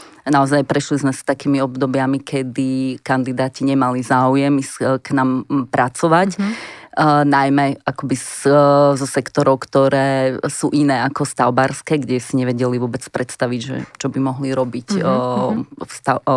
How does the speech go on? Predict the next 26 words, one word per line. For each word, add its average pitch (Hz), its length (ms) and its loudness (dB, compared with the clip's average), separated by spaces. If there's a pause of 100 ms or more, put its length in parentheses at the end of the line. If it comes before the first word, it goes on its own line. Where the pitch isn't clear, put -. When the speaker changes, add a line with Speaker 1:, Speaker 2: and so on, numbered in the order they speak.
Speaker 1:
v 123 60 -6
stavebnej 135 400 0
firme. 135 480 0 (480)
Takže 131 720 0
tam 135 320 4
sme 131 240 0
museli 131 400 0
urobiť, 131 480 -2
e, 151 40 0 (280)
veľký 139 320 0
kus - 240 -10
práce, 117 400 -2
aby 120 240 -4
sme 127 240 -2
vybudovali 127 640 -2
ten 127 160 -2
náš, 131 400 -4
e, 139 40 0 (360)
brand 135 400 2 (160)
ruka 135 320 -2
v - 80 -2
ruke 127 240 -4
aj - 40 -4
s - 120 -12
tým 262 400 -2
akoby - 240 -10